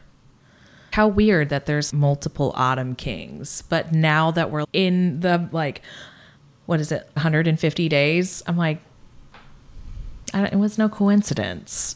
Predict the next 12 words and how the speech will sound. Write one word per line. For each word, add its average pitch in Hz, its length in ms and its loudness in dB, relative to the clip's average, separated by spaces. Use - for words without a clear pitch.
I 160 160 -2
think 170 280 -2
that 175 200 6
has 175 220 0
been 170 160 -2
the 160 100 -4
continuous 156 800 -2
connection 143 720 -4
from 139 800 0
the 156 80 -6
Prythian 139 440 2
days. 64 680 -4